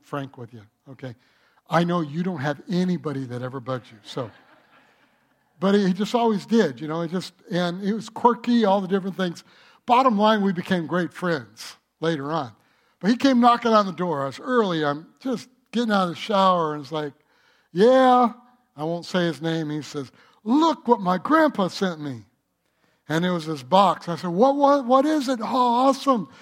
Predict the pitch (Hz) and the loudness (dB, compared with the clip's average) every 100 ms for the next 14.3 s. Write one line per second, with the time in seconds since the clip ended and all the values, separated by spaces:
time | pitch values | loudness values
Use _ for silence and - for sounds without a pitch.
0 | - _ 175 190 196 214 214 220 196 185 | -20 _ 0 2 2 0 0 -4 -4 -6
1 | 190 170 147 131 120 - 285 269 254 208 | -6 -12 -14 -16 -20 -4 0 2 2 -2
2 | - 240 240 220 170 196 208 196 185 170 | -2 0 2 2 2 2 2 0 0 -2
3 | 165 135 151 139 123 113 - _ _ _ | -4 -8 -8 -8 -12 -20 -20 _ _ _
4 | _ _ _ _ _ _ _ _ _ _ | _ _ _ _ _ _ _ _ _ _
5 | _ _ _ _ _ _ _ _ _ _ | _ _ _ _ _ _ _ _ _ _
6 | _ _ _ _ _ _ _ _ _ _ | _ _ _ _ _ _ _ _ _ _
7 | _ _ _ 180 180 175 175 175 147 170 | _ _ _ -2 0 0 0 0 -2 -6
8 | 147 - 151 - 127 143 135 208 196 185 | -6 -10 -10 -10 -12 -10 -10 -8 -4 -2
9 | 147 113 139 123 135 143 147 - 120 101 | -2 -6 -10 -12 -14 -14 -16 -18 -20 -20
10 | 101 _ _ _ _ _ _ _ _ _ | _ _ _ _ _ _ _ _ _ _
11 | _ _ _ _ _ _ _ _ _ _ | _ _ _ _ _ _ _ _ _ _
12 | _ _ _ _ _ 220 196 - 165 139 | _ _ _ _ _ -2 -2 -4 -6 -8
13 | 117 147 208 190 - 139 156 202 208 185 | -6 -4 -2 -2 -6 -8 -2 0 0 -2
14 | 135 117 107 | -4 -10 -20